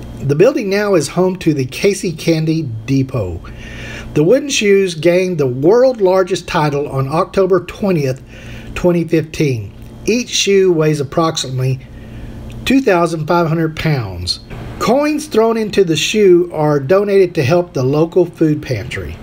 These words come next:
The dimensions of this shoe is four foot nine inches tall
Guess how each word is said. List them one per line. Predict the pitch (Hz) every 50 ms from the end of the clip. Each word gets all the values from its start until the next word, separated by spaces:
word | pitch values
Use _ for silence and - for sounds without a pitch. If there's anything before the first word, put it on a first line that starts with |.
| - - - - - - - - - -
The | 151 135
dimensions | 139 170 202 254 294 302 285 277 254 220 208 214
of | 214 196 180
this | 196 196 190 - -
shoe | - - - - - - 190 190 175 170 175 175 175 -
is | 147 139 131 -
four | - - 233 254 254
foot | 254 - 202 185 185 185 185 -
nine | 147 156 170 175 175
inches | 180 175 160 156 160 143 -
tall | - - 156 147 139 139 135 139 143